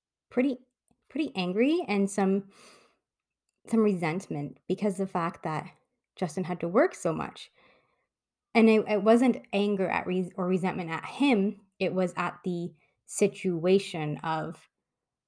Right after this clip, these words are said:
"I felt like I was doing it all." And I was doing it all. Why? Because I, I had reverted back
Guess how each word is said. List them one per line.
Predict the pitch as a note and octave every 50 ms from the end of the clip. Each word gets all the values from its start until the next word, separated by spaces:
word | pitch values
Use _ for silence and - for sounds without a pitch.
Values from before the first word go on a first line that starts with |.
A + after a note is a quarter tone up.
| _ _ _ _ _ _ _ -
"I | G#3 G#3+
felt | G3 - G#3+ E3+
like | G3 G#3 G3 G#3+
I | G3 F#3
was | F3+ F3+ E3+
doing | - F3+ E3 D#3+ D#3
it | D3+ D#3
all." | C#3 C3+ - - - _ _ _ _ _ _ _ _ _ _ _ _ _ _ -
And | - G3 F#3
I | F3
was | F3 A#3 E4+ D4+ B3
doing | - G3+ F3+ E3+
it | E3 -
all. | - - - D3+ - _ _ _ _ _ -
Why? | D#3 D3 D3+ E3 D#3+ D3+ D3 C#3+ D#3 F3 C4+ F#4+ - _ _ _ -
Because | - G#3 G3+ A3+ A#3 G#3+ G#3 G#3 G3+ - _ _ _ - -
I, | A3 G#3 G#3 G#3 G#3 G#3 G#3 G#3 G#3 G#3 A3 A#3 A#3 - _ _ _ _ _ _ _ _ _ _ _ _ _ _ _ _ _ _ _ _ _ _ _ _ _ _ _ _ - - -
I | A3+
had | A3+ A3+ B3 A#3 A3+
reverted | B3 B3+ A3 F#3+ G3 F#3+ G3 G#3 G#3 G3+
back | - D#3+ D#3 F3+ B3+ -